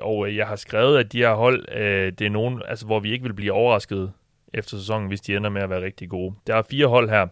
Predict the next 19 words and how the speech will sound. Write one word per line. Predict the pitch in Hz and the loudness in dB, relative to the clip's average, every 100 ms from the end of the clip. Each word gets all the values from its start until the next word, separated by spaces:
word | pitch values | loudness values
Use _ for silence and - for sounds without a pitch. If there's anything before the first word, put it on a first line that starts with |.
| - - - _ - | -8 -20 -20 _ -12
og | 110 | -4
nu | |
rammer | 113 120 110 | 0 0 0
vi | |
altså | 95 95 | -2 -4
midten | 98 104 95 | -6 -6 -6
af | |
ligaen, | 95 101 95 90 | -8 -8 -8 -8
fordi | - 110 - - - - | -12 -18 -14 -12 -12 -10
at, | - - - | -10 -10 -8
øh, | 104 135 - | -8 -8 -4
Broncos | 120 151 139 104 - - - _ _ _ _ | -2 0 2 0 -2 -14 -20 _ _ _ _
kommer | - 104 | -4 -2
ind | 101 - _ _ | -2 -4 _ _
som | 147 | -2
nummer | 147 151 | 0 6
seksten. | 156 151 - 92 _ _ _ _ _ _ _ _ - - - - - - _ _ - | 6 4 -4 -16 _ _ _ _ _ _ _ _ -20 -20 -20 -20 -20 -20 _ _ -14
Og, | - 92 90 90 92 | -8 -6 -4 -4 -2
øh, | 90 90 90 90 | -2 -2 -2 -4